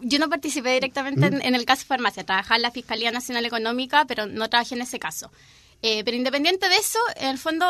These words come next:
Speaker 1: la, las tres grandes empresas de farmacia, que tienen más del noventa por ciento del mercado, se pusieron de acuerdo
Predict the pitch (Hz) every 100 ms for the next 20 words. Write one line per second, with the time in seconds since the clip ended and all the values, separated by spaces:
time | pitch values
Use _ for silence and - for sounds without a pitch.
0 | - 262 262 254 240 233 - 359 269 277
1 | 247 202 202 202 226 196 190 208 208 -
2 | 214 247 226 208 220 226 240 240 226 226
3 | 233 - 196 - 220 208 220 214 196 -
4 | 202 247 - - - - - - - 262
5 | 254 254 330 359 381 349 285 320 339 330
6 | 359 415 -